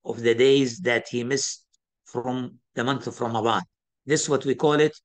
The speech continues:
Siyamul Qada. And Siyamul Qada is wajib, must. Then he should not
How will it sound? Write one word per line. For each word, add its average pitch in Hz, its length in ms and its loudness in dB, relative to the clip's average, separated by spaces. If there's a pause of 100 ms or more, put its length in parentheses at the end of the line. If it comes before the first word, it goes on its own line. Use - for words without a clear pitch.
(360)
Siyamul 123 760 -2
Qada. 120 320 -4 (160)
And 98 140 -12
Siyamul 135 420 -2
Qada 147 260 0
is 120 200 -4
wajib, 120 400 -2 (100)
must. - 460 -10 (920)
Then 170 240 4
he 156 140 2
should 139 240 -4
not 151 220 -4